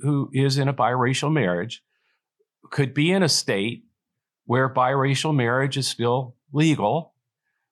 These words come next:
and uphold that it should be states' rights. In other words, he could uphold that in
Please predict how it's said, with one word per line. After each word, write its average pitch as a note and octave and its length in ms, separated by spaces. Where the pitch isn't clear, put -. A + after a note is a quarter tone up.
and D3+ 220
uphold G3 640
that E3 140
it D#3+ 100
should F3 260
be F3+ 120
states' E3 440
rights. - 480
In D#3+ 140
other F#3 120
words, E3 120
he E3+ 140
could F3 160
uphold E3 420
that C#3 200
in B2 260